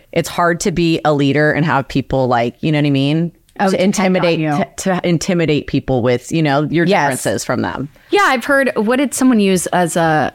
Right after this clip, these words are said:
Speaker 2: analogy for me? I forget the word. And I was like, "Really? That's how you see me?" But I mean, and he goes, "No, not in a negative way, but listen, I'm like a, I'm a driver. I'm a,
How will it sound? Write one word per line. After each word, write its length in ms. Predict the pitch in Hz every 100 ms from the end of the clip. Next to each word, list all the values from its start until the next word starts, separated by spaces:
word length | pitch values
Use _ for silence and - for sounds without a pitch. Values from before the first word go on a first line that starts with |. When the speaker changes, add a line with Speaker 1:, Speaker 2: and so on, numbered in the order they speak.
| -
Speaker 2:
analogy 600 | - 170 156 156 147 147
for 140 | -
me? 140 | 151 147
I 20 |
forget 380 | - 196 254 -
the 80 | 226
word. 380 | 170 160 151 -
And 100 | 160
I 100 | 156
was 200 | 156 -
like, 280 | 156 151 - - - _
"Really? 300 | 202 233 415
That's 240 | 311 214 -
how 100 | 302
you 160 | 254
see 220 | 240 247 262
me?" 160 | 285
But 240 | 254 233 -
I 120 | 214
mean, 420 | 208 208 208 208 202 - - _
and 120 | 240 254
he 60 |
goes, 200 | 254 247
"No, 160 | 320 359
not 240 | 330 330
in 40 | 311
a 60 |
negative 480 | 240 233 240 233 196
way, 200 | 180 180
but 360 | 180 180 170 - - - -
listen, 300 | 185 220 180
I'm 180 | 160 196
like 200 | 214 214
a, 120 | 185 - _
I'm 180 | 185 208
a 40 |
driver. 600 | 185 - 175 208 165 123 -
I'm 240 | 175 185
a, 260 | 180 175